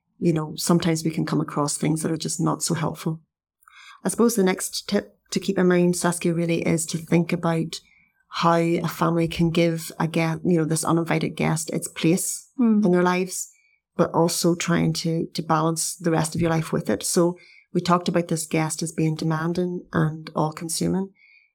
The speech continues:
Speaker 1: And we know that diabetes and epilepsy will take all the time and all the attention that any one person can offer if they're,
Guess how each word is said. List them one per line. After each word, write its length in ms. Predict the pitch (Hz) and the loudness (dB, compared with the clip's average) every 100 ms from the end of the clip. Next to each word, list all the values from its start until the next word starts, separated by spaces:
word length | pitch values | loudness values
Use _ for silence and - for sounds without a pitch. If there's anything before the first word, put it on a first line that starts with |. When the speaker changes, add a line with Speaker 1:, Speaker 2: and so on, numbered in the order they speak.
| _ - | _ 2
Speaker 1:
And 140 | 170 | 4
we 100 | 180 | 6
know 200 | 175 196 | 6 4
that 140 | 208 202 | 4 2
diabetes 480 | 190 190 180 185 | 0 2 0 2
and 80 | 180 | 0
epilepsy 500 | 170 165 160 165 175 | 0 -2 -4 -2 -2
will 200 | 160 170 | 0 -2
take 360 | 165 170 165 - | -2 -2 -2 -2
all 200 | 156 160 | 0 0
the 80 | 170 | 0
time 360 | 175 160 160 160 | -2 -2 0 0
and 140 | 165 | 0
all 160 | - 160 | 0 0
the 100 | 170 | -2
attention 480 | 165 160 156 - 160 | -2 -2 -2 -2 -4
that 160 | 160 | -2
any 180 | 160 160 | -2 -2
one 180 | 160 160 | -2 -6
person 320 | 156 - 160 | -4 -4 -4
can 140 | 160 165 | -4 -4
offer 380 | 156 - 175 170 | -4 -4 -4 -2
if 140 | 156 | -2
they're, 260 | 165 160 | -2 -4